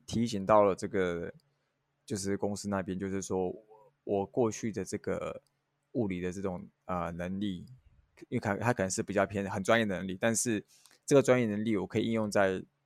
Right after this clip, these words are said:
这个P M这样的一个角色身上，它是可以增加这个逻辑性跟它这个数据分-，管理跟分析的能力。因为我本身这个过去那些背景跟大部分，因为大部分去当P M的人通常是学企管，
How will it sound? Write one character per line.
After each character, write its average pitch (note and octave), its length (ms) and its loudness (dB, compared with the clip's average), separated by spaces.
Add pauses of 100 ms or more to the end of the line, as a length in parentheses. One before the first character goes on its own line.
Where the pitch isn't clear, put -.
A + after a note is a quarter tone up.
(200)
这 G#2+ 100 -2
个 F2+ 380 0
P G#2+ 320 0
M G2 100 0
这 F#2+ 100 0
样 G2 80 4
的 F#2 80 -4
一 F2 40 -2
个 F#2+ 80 -4
角 - 180 -4
色 G2 140 -2
身 F#2+ 180 -4
上， F2+ 220 -4
它 G2 180 -2
是 G#2+ 100 -4
可 G2 220 -4
以 F#2 180 -2 (420)
增 G#2+ 220 0
加 G2 260 2
这 G2+ 160 -6
个 F2 560 -6
逻 G#2 200 -2
辑 F2+ 160 -6
性 F#2 240 -4
跟 F#2 180 -2
它 F#2 180 -2
这 F#2+ 160 -6
个 F2+ 120 -4
数 G#2 180 -4
据 G2 140 -6
分-， G2 200 -4 (200)
管 G2 180 2
理 F#2 80 -6
跟 G2+ 160 -6
分 G2 260 -6
析 F2+ 160 -6
的 F2 120 -4
能 E2 200 -10
力。 F2 160 -8 (500)
因 C3+ 100 8
为 C#3 80 10 (200)
我 G#2+ 100 2
本 G2+ 160 2
身 A2+ 100 0
这 A#2+ 80 4
个 A2 120 2
过 A2+ 200 0
去 A2 120 0
那 A2 100 2
些 G#2+ 80 2
背 A2 160 6
景 E2+ 180 -6 (440)
跟 A#2+ 420 4
大 C3+ 140 10
部 A#2+ 120 0
分， A#2+ 220 2
因 G2+ 60 -8
为 F3 100 2
大 E3 140 12
部 D3 100 -2
分 D3 100 4
去 C3+ 140 -4
当 B2 300 6
P B2 200 -2
M G#2+ 120 2
的 F#2+ 80 0
人 F2 280 -8 (400)
通 B2+ 140 0
常 G2+ 80 2
是 G#2 100 -6
学 F#2+ 160 -4
企 G2+ 220 -2
管， F2 220 -4